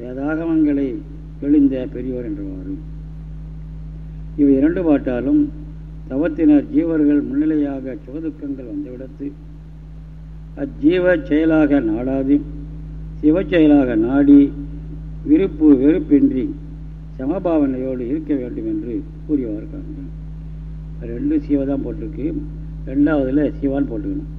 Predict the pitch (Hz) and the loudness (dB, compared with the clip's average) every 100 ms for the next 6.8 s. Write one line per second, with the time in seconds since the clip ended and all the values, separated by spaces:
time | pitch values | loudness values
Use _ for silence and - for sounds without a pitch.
0 | - - - - - - - - - - | -10 -10 -12 -12 -12 -12 -12 -12 -12 -12
1 | - - - 139 - - - - - - | -12 -10 -8 -8 -8 -10 -10 -12 -12 -12
2 | - - - - - - - - - - | -12 -12 -14 -14 -14 -14 -14 -14 -14 -14
3 | - - - 147 143 147 131 123 - - | -14 -14 -10 -6 -2 0 0 -4 -10 -14
4 | - - - - - - - - - - | -14 -14 -14 -14 -14 -14 -14 -14 -14 -14
5 | - - - - - - - - - - | -14 -12 -12 -12 -12 -12 -12 -12 -12 -12
6 | - - 170 170 196 175 160 | -12 -8 -6 -2 0 2 2